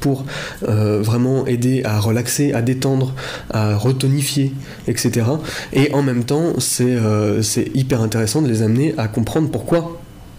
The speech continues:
le burn-out, pourquoi il est là, pourquoi, ce, pourquoi cette maladie est présente. Donc ça, c'est un des cas. Après, il y a aussi des cas très pragmatiques, hein, où, bah, par exemple, je peux avoir accompagné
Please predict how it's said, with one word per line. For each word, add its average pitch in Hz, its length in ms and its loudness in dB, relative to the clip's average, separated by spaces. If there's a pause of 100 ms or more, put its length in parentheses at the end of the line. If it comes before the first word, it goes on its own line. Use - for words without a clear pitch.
le 120 120 2
burn-out, 110 420 2
pourquoi 120 220 0
il 135 80 2
est 135 40 2
là, 127 180 -2 (400)
pourquoi, 127 220 0
ce, 113 240 0
pourquoi 110 240 0
cette 120 220 -2
maladie 123 640 0 (320)
est 123 100 0
présente. 117 480 -2 (460)
Donc 107 100 2
ça, 147 100 4
c'est 143 100 2
un 131 80 2
des 123 140 0
cas. 127 240 0 (220)
Après, 107 240 0
il 123 60 2
y - 20 0
a 110 100 2
aussi 107 240 0
des 117 120 2
cas 120 200 0
très - 160 -2
pragmatiques, 117 580 0
hein, 143 120 4
où, 117 220 4
bah, 107 160 2 (180)
par 107 100 0
exemple, 120 380 2
je 104 120 -2
peux 113 140 -2
avoir 113 240 2
accompagné 113 600 0